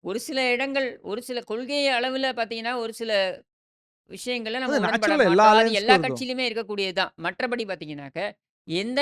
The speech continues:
Speaker 1: இடத்துல நம்ம வந்து அவர்களை வந்து, அ, விட்டுக் குடுத்தோம்? மூத்த தலைவர் திரு எச் ராஜா அவர்கள் சொல்வாரா? திரு நயினார் நாகேந்திரன் அவர்கள் சொல்வார்களா?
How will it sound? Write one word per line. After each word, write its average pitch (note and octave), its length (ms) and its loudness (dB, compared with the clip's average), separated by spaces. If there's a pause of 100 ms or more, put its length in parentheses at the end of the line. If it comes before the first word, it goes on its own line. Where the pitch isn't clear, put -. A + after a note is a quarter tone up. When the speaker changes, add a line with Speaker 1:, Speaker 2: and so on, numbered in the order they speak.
Speaker 1:
இடத்துல C4+ 340 0
நம்ம A#3 260 -4
வந்து G#3+ 240 -6
அவர்களை G3 380 -4
வந்து, F#3 240 -8 (840)
அ, F3 100 -4 (120)
விட்டுக் E3+ 260 -8
குடுத்தோம்? D#3 300 -12 (600)
மூத்த A#3+ 260 0
தலைவர் A3 380 0
திரு G3+ 160 -4
எச் G3 200 -4
ராஜா A3 380 4
அவர்கள் E3+ 320 -4
சொல்வாரா? D3+ 420 -6 (800)
திரு G3+ 200 -2
நயினார் A3+ 380 0
நாகேந்திரன் G#3+ 540 0
அவர்கள் D#3+ 280 -8
சொல்வார்களா? D3+ 540 -8